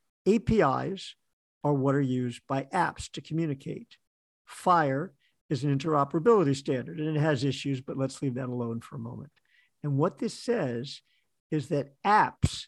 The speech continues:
will be able to take the information from individual patient records with their approval and put it into some sort of format that allows analytics to be applied to it.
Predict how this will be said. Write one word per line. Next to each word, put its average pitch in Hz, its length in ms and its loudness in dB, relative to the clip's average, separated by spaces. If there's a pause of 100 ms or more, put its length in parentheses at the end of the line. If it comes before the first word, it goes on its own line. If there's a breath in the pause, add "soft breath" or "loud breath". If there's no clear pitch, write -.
(300)
will 147 100 0
be 147 180 4
able 156 180 2
to 151 80 -4
take 160 320 -4
the 156 100 0
information 151 640 -2
from 139 300 -10
individual 165 920 -2
patient 143 500 -4
records 160 680 -10
with 139 140 -6
their - 140 -10
approval 160 520 -12 (720)
and 139 220 -2
put - 200 0
it 214 180 0
into 180 320 -2
some 170 280 -2
sort 170 320 -2
of 143 240 -2 (1160 soft breath)
format 151 640 0 (380)
that 156 140 2
allows 143 540 0 (160)
analytics 175 800 0 (180)
to 151 80 -6
be 143 100 -2
applied 156 500 -4
to 147 140 -6
it. - 200 -14